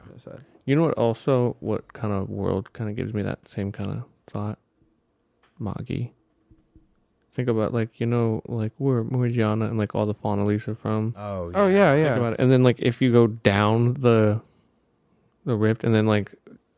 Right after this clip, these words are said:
Speaker 2: like, that's
Speaker 3: All
Speaker 2: a
Speaker 3: the way
Speaker 2: whole,
Speaker 3: across.
Speaker 2: that's a whole, yeah, like, that's a whole thing to, like, walk through.
Speaker 1: Well, you gotta think, like, Aladdin was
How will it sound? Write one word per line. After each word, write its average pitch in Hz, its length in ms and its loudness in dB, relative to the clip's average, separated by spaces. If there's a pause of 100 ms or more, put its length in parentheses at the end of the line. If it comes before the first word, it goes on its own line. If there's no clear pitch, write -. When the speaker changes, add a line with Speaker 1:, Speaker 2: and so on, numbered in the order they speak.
(120)
Speaker 2:
like, 120 240 0
that's 151 180 0
Speaker 3:
All - 80 4
Speaker 2:
a - 20 -6
Speaker 3:
the - 60 -8
way 92 60 -8
Speaker 2:
whole, 147 140 6
Speaker 3:
across. - 160 -8
Speaker 2:
that's 131 220 0
a 127 60 2
whole, 131 340 4
yeah, 120 180 4
like, 104 160 0
that's 117 180 0
a 117 60 0
whole 120 260 0
thing 117 220 -2
to, 101 80 0
like, 95 160 -2
walk 104 380 0
through. 85 400 -4
Speaker 1:
Well, 165 200 -10
you 175 100 -2
gotta 170 300 -4
think, 165 400 -8
like, 120 240 -4 (1700)
Aladdin 123 600 -2
was 127 300 4